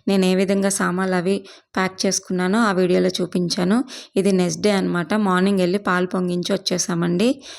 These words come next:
ప్యాకర్స్ వాళ్ళు ఎయిట్ కల్లా వస్తానన్నారు. వాళ్ళు తొందరగా వచ్చేస్తారేమోనో నేను హడావిడిగా టిఫిన్‌కి, మధ్యాహ్నం లంచ్‌కి పులిహార చేతే చేసేసాను. తర్వాత కొంచెం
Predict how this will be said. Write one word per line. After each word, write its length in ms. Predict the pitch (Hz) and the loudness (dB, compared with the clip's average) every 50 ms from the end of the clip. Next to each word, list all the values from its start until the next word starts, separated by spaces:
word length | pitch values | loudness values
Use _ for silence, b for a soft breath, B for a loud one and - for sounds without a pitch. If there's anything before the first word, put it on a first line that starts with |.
| B B B _ | B B B _
ప్యాకర్స్ 400 | 202 196 190 196 - 214 208 - - | -2 -2 0 -2 -2 -4 -6 -4 -4
వాళ్ళు 220 | 190 185 185 196 226 | -4 -4 -2 -2 -2
ఎయిట్ 260 | 214 190 180 180 - - | -2 -2 -2 -4 -4 -4
కల్లా 220 | 196 185 180 196 | -4 -2 -2 -2
వస్తానన్నారు. 800 | 190 185 170 - - 180 180 180 180 175 175 170 170 175 180 208 233 269 B B B B B B - | -2 -2 -4 -4 -4 -2 -2 0 0 0 0 0 0 0 2 0 0 -2 B B B B B B -2
వాళ్ళు 200 | 196 202 196 196 | 0 2 2 2
తొందరగా 420 | 196 202 185 185 180 202 196 208 208 | 0 0 0 0 0 0 0 2 0
వచ్చేస్తారేమోనో 840 | 196 202 202 - 208 185 - - 190 185 185 185 185 185 196 208 214 | 0 0 -2 -2 -2 -2 -2 -2 0 0 2 2 2 2 2 2 2
నేను 240 | 202 190 185 180 180 | 2 2 2 0 0
హడావిడిగా 640 | 190 196 180 175 185 202 196 196 190 185 196 208 226 B B B B B B B B | 0 0 0 2 2 2 2 2 0 0 0 -2 -2 B B B B B B B B
టిఫిన్‌కి, 460 | - 208 196 - 208 202 202 202 214 214 | -2 -2 0 2 2 0 2 2 0 0
మధ్యాహ్నం 520 | 202 185 175 156 160 190 190 190 202 196 185 | 2 0 0 0 0 0 2 2 2 2 2
లంచ్‌కి 440 | 180 180 180 175 - - - 220 | 2 0 0 0 -2 -2 -2 -2
పులిహార 420 | 208 - 190 180 185 202 190 190 180 | -2 0 2 2 2 2 0 0 0
చేతే 340 | 175 185 180 - - 190 185 - - | 0 0 -2 -2 -2 -2 -2 0 0
చేసేసాను. 560 | 180 175 - 180 170 165 - 185 175 185 214 254 247 B B B B B - | -2 0 -2 -2 -2 -2 -2 -2 -2 -2 -4 -6 -6 B B B B B -4
తర్వాత 340 | 202 196 196 185 190 185 - | -2 -2 0 0 0 -2 -2
కొంచెం 260 | - 202 190 170 185 | -2 -2 -2 -2 -2